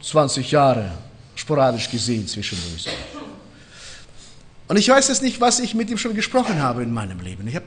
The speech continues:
noch keine Ahnung. Aber was ich möchte heute, dich trösten und Blockaden brechen. Wie oft hast du in deinem Leben die Handreichung Gottes gesehen?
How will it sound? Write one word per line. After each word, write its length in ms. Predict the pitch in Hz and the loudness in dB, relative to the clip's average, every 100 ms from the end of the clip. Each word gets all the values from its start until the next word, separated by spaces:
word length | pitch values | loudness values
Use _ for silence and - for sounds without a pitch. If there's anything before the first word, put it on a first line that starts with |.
| - | -8
noch 120 | 196 | -8
keine 400 | - 226 226 208 | -6 -4 -4 -6
Ahnung. 320 | 160 69 - - - - - - - - - - - - - - - - | -8 -12 -14 -20 -20 -20 -20 -20 -20 -20 -20 -20 -20 -20 -20 -20 -20 -6
Aber 180 | - 185 | 0 2
was 160 | 226 247 | 2 0
ich 140 | - | 0
möchte 460 | 240 262 - 147 139 | 2 2 0 -2 0
heute, 400 | 160 165 247 247 - - - - - - - - - - - - - 160 - - - - - - | 0 0 -4 -8 -12 -20 -20 -20 -20 -20 -20 -20 -20 -20 -20 -20 -20 -20 -20 -20 -20 -20 -20 -6
dich 180 | 151 - | -4 -2
trösten 600 | 147 147 202 - - 226 - - - - | 0 0 0 -2 -6 -10 -12 -20 -20 -12
und 120 | 170 | -8
Blockaden 520 | 165 175 185 147 95 80 | -6 -6 -4 -4 -6 -10
brechen. 440 | 69 - - - - - - - - - - - - - - - - - - - - - - - | -12 -12 -14 -20 -20 -20 -20 -20 -20 -20 -20 -20 -20 -20 -20 -20 -20 -20 -20 -20 -20 -20 -16 -8
Wie 80 | 208 | -4
oft 240 | 190 - | -4 -6
hast 180 | 131 - | -10 -8
du 40 | |
in 60 | 117 | -6
deinem 240 | 117 110 | -6 -6
Leben 380 | 107 147 165 151 | -4 -6 -6 -8
die 100 | 139 | -8
Handreichung 580 | 127 147 - 123 - 110 | -8 -10 -8 -8 -8 -10
Gottes 360 | 101 - - | -10 -10 -10
gesehen? 380 | - 76 64 64 | -10 -14 -16 -18